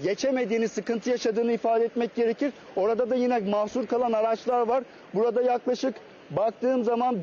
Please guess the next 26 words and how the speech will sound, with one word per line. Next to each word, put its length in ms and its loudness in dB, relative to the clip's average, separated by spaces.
bir 140 0
kilometrelik 680 -2
alanda 400 0
bir 60 0
su 180 -4
birikintisini 680 -2
görüyorum. 500 2
Geçmek 420 -2
isteyenler, 560 0
cesaretlenip 760 0
geçmek 380 -2
isteyenleri 520 0
görüyorsunuz. 460 0
Onlar 280 0
geçiyorlar, 580 0
araçlarına 520 0
güvenenler. 560 0
Sol 240 0
taraftan 440 0
yol 220 0
açılmış 500 -2
durumda. 320 -2
Bu 40 -4
sol 240 0
tarafta 440 -2
bir, 120 0